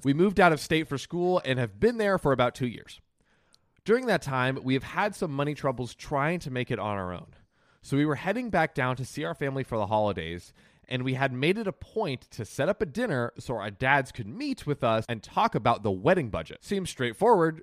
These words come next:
so we met at a restaurant for dinner. Her dad and my fiance were expecting a conversation about a wedding budget. First thing out of my parents' mouth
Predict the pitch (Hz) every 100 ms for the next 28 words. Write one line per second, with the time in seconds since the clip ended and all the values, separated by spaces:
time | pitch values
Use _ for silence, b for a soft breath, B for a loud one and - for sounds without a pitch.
0 | - - 113 143 - - - 98 110 180
1 | 170 143 139 156 143 123 113 85 170 180
2 | 208 202 185 175 135 127 135 139 120 120
3 | - 117 110 - 135 - 123 110 120 110
4 | 110 110 - 107 92 98 95 127 170 101
5 | 85 - 190 247 - 175 120 - 123 113
6 | 110 175 - 175 180 180 123 101 82 -